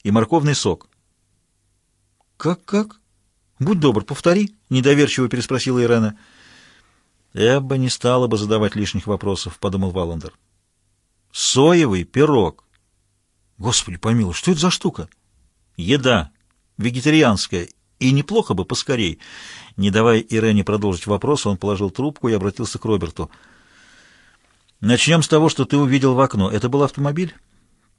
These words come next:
"Обычно там машины не ездят". "Ты взял бинокль, посмотрел, кто там?" "Вы же все знаете".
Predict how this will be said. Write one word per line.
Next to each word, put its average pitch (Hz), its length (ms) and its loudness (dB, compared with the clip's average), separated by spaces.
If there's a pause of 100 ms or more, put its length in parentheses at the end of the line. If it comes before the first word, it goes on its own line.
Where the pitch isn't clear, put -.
(520)
"Обычно 113 420 -2
там 131 140 -2
машины 156 300 0
не 127 140 0
ездят". 104 340 -4 (1160)
"Ты 156 120 2
взял 147 200 4
бинокль, 139 420 0
посмотрел, 131 460 -2
кто 120 260 -2
там?" 120 240 -6 (960)
"Вы 131 200 -2
же 165 100 -2
все 185 240 -2
знаете". 160 640 -2